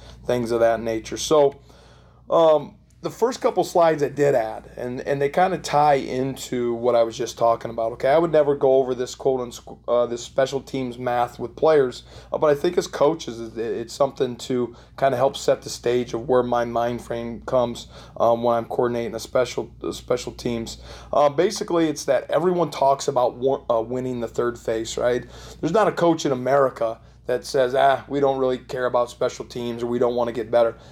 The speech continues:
Everyone talks about it, okay? But if it's really a third phase of the game, how come no one spends a third of their time on it, right?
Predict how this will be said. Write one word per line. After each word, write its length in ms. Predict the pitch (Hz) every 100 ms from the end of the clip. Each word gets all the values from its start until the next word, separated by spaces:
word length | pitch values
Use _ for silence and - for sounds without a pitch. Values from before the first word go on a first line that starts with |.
| - -
Everyone 480 | 175 202 190 160
talks 480 | 143 - 147 131 -
about 320 | - 110 113
it, 140 | 113 -
okay? 380 | 110 131 127 123 - - - - - - - - - - - - - -
But 160 | 185 165
if 180 | 139
it's 220 | 165 180 214
really 260 | 220 202
a 80 | 151
third 500 | 147 - 165 170 156
phase 380 | - 160 156 143
of 80 | 123
the 80 |
game, 720 | 123 151 196 180 131 123 123 - - - - - -
how 140 | - 175
come 240 | 226 196
no 120 | 156
one 200 | 151 147
spends 480 | 147 - 147 135 127
a 60 | 135
third 300 | - 127 120
of 120 | 110
their 120 | 113
time 440 | - 127 143 151 120
on 200 | 123 -
it, 60 | - -
right? 380 | 120 123 143